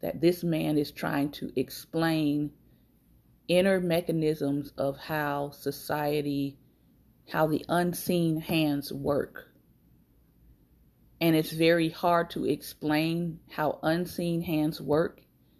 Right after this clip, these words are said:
in those levers of power, in levels of wealth, if you're on the outside looking in. So I'm not going to pretend,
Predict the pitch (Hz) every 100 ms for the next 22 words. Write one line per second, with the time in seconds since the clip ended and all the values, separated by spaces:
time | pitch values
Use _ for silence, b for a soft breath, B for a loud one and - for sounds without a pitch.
0 | b - 151 147 147 151 160 139 147 151
1 | 156 160 160 165 - - - 147 - -
2 | 143 139 160 220 - - 147 143 170 160
3 | 156 165 165 160 - 147 143 131 185 294
4 | - _ _ _ _ _ _ _ _ _
5 | - 160 160 175 - 160 160 156 - 147
6 | - - 160 160 - 143 147 151 - -
7 | - - - - _ _ _ _ _ _
8 | _ _ _ _ _ _ _ _ _ _
9 | - B B - 143 - 139 175 175 131
10 | - 160 165 160 156 143 - 170 165 160